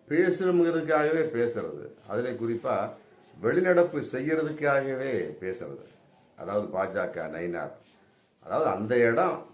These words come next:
கரூர்ல சம்பவம் நடந்த வேலுநா-, வேலுச்சாமிபுரம் ரொம்ப டைட்டான இடம். அது வந்து உ-,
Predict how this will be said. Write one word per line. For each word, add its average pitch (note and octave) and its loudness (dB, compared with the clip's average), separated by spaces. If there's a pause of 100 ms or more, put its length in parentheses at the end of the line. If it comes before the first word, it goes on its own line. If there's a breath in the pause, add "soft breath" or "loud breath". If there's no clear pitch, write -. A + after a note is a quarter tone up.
கரூர்ல D3+ -2
சம்பவம் C#3+ 2
நடந்த B2+ -2
வேலுநா-, B2+ -2
வேலுச்சாமிபுரம் C3+ 0
ரொம்ப D3 -4
டைட்டான C#3+ -2
இடம். F#2 -4
அது G#2 -6
வந்து C#3+ -8
உ-, - -10